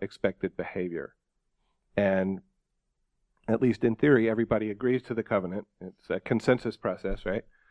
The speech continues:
Uh, and, and, and then what you hear, when you hear the kids talking about them, it's like, "Well, this is a rule."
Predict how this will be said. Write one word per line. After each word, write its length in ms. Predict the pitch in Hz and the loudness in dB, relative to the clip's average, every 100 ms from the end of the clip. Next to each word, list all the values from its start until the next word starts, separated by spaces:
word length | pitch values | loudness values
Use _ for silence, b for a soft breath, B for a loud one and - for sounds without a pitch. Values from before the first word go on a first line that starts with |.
| _ _ _ _ _ _ - | _ _ _ _ _ _ -20
Uh, 220 | - - - | -18 -18 -4
and, 260 | 117 120 110 - - _ - | 2 4 2 -4 -20 _ 2
and, 320 | 123 120 123 _ - | 2 2 -2 _ 0
and 180 | 131 131 | 4 6
then 120 | 151 | 6
what 200 | 143 - | 6 4
you 60 | 135 | 0
hear, 220 | 156 160 | 4 4
when 140 | 143 | 4
you 80 | 131 | 2
hear 200 | 127 170 | 0 0
the 100 | 160 | 0
kids 200 | - 135 | -2 -2
talking 280 | - 147 143 | -2 0 2
about 240 | 123 117 | 2 0
them, 100 | 123 | -2
it's 140 | 113 117 | -4 -4
like, 120 | 110 | -6
"Well, 240 | 113 135 b b b _ _ | -6 -6 b b b _ _
this 160 | - 143 | -6 -4
is 100 | 117 | -4
a 40 | |
rule." 480 | 101 147 95 - | 6 6 6 -2